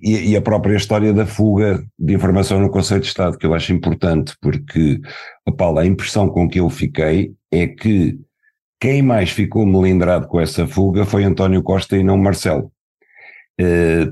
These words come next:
porque Marcelo só reagiu depois de António Costa ter falado na fuga do Conselho de Estado.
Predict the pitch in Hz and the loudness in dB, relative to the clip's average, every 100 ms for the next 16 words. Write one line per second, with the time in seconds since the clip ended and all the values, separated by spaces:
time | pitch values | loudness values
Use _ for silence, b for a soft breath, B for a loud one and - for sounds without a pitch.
0 | - 101 98 - 104 92 92 - 104 92 | -2 0 0 0 0 0 0 -2 -2 0
1 | - - 101 92 92 90 80 82 92 85 | -2 -2 -2 0 2 2 2 2 2 0
2 | - 95 85 92 90 90 92 - 90 - | -2 0 2 0 0 0 0 0 -2 -4
3 | 90 95 - 90 87 85 82 87 90 85 | -2 -4 -2 0 2 2 0 0 0 2
4 | 87 85 87 - 87 - - 76 60 | 2 0 -2 -2 -4 -4 -6 -4 -4